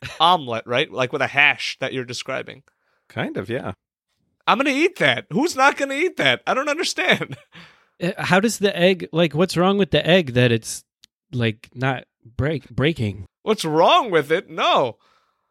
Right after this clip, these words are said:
Speaker 1: <laughs> These are the best eggs around. <laughs> Like, they found the strongest eggs there were,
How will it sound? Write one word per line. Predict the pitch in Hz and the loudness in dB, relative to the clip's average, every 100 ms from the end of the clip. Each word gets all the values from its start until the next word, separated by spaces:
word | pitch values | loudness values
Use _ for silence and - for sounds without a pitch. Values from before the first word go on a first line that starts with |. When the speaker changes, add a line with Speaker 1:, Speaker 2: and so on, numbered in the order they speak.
| - | -18
Speaker 1:
<laughs> | - - 151 - 185 - - 208 - _ | -18 -14 -10 -6 -6 -8 -14 -20 -20 _
These | 160 269 320 | -2 0 0
are | |
the | 277 170 | 0 0
best | 127 208 269 - - | 0 -2 -2 -4 0
eggs | 208 254 190 - - | 2 2 -2 -4 0
around. | 175 175 220 330 143 127 | 2 2 2 0 -2 -6
<laughs> | 127 | -2
Like, | 160 - - _ _ _ _ - | -2 -2 -12 _ _ _ _ -20
they | 160 226 | 2 2
found | 285 330 302 226 | 4 2 0 0
the | 196 | -2
strongest | - - 202 226 240 233 240 - | -2 0 4 4 4 2 0 2
eggs | 175 202 170 147 | 0 0 -2 -2
there | 185 175 | 0 2
were, | 170 175 | 2 2